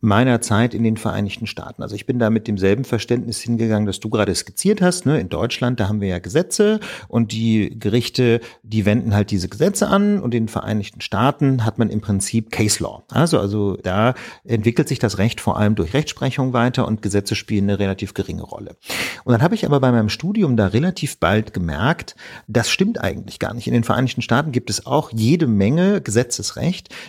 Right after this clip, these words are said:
das dann nur noch von Gerichten ausgelegt wird. Das heißt also, historisch betrachtet haben Gerichte eine größere Bedeutung in den U S A als bei uns. Aber die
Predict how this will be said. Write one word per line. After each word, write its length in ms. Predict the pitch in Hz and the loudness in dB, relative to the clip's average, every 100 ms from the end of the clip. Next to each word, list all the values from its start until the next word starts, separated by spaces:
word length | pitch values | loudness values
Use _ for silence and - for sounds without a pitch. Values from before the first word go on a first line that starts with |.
| - | -4
das 300 | 117 123 - | 0 0 0
dann 180 | 113 117 | 2 4
nur 120 | 117 | 4
noch 140 | 113 | 0
von 220 | - 113 | 0 0
Gerichten 420 | 110 98 98 - - | 0 -2 -2 -6 -6
ausgelegt 640 | 110 110 - - - - | -4 -6 -8 -14 -16 -14
wird. 140 | - | -12
Das 120 | - | -4
heißt 180 | 110 104 | -2 -2
also, 120 | 101 | -2
historisch 220 | 92 95 - - 202 226 - - | -2 -2 0 2 2 0 -4 -6
betrachtet 560 | - - - - 147 151 - - | -14 -14 -12 -4 -4 -4 -8 -6
haben 280 | - 120 120 | 0 2 2
Gerichte 640 | 113 104 127 - 123 110 101 | 2 0 0 0 2 2 2
eine 160 | 107 | -2
größere 460 | 101 107 123 - 170 | -2 0 0 2 0
Bedeutung 460 | 160 156 156 165 143 | 0 0 -2 -2 -4
in 60 | |
den 120 | 143 | -6
U 100 | - | -4
S 160 | 131 127 | -4 -2
A 160 | 127 120 | -4 -4
als 220 | 110 - | -6 -10
bei 100 | - | -6
uns. 460 | - 147 220 240 - - - | -2 0 0 -4 -10 -16 -2
Aber 300 | 113 139 143 | 2 4 2
die 340 | 120 127 123 | 0 -2 -4